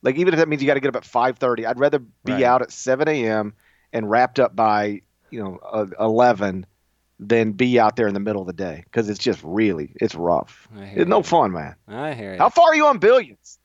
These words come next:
Speaker 1: How far are you on
Speaker 2: Not
Speaker 1: Billions?
Speaker 2: even remotely close. I'm making my way through Westworld, though, so we're, we're getting there. It's a little weird, but I'm, I'm down with it. <laughs> So I, I can't talk.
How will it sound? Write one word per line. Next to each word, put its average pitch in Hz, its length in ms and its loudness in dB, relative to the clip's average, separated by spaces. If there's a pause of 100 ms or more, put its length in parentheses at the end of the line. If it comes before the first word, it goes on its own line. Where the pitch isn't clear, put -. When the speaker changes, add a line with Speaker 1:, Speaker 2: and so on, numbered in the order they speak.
(120)
Speaker 1:
How - 80 -10
far 226 200 -4
are 226 40 0
you 202 140 -4
on 170 100 -6
Speaker 2:
Not 160 220 0
Speaker 1:
Billions? 170 80 0
Speaker 2:
even 151 320 -4
remotely 123 440 -4
close. 104 300 -8
I'm 131 160 -4
making 165 240 -2
my 151 100 2
way 147 160 0
through 135 200 -6
Westworld, 101 440 -2
though, 87 260 -10
so 95 220 -14
we're, 98 260 -8 (140)
we're - 80 -20
getting 67 200 -16
there. 78 120 -16
It's - 140 -18
a 110 40 -14
little 92 120 -12
weird, 87 280 -12
but 80 100 -14
I'm, 87 260 -18
I'm 90 140 -16
down 82 200 -18
with 82 140 -20
it. - 100 -12
<laughs> - 0 -
So - 180 -14 (340)
I, - 60 -2 (360)
I - 100 -2
can't - 300 0
talk. - 280 0